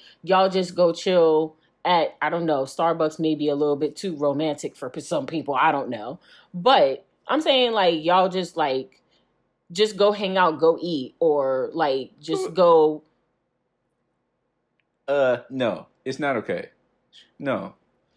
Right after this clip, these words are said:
Speaker 2: No, unless you're going, unless you're getting paid by Love and Hip Hop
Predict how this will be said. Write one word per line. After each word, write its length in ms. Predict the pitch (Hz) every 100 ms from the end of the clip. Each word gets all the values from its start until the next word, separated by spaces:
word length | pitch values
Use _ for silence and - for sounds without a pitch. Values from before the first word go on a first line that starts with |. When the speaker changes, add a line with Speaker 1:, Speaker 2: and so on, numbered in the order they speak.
| _ _ _ _ _ _ _ _ -
Speaker 2:
No, 340 | 113 95 73 -
unless 420 | 90 101 135 135
you're 120 | 147
going, 260 | 131 139 110
unless 340 | 113 139 - 147
you're 140 | 139
getting 220 | 135 131
paid 220 | 131 127 123
by 60 |
Love 240 | 117 123 120
and 120 | 113
Hip 180 | 123 117
Hop 300 | 120 113 -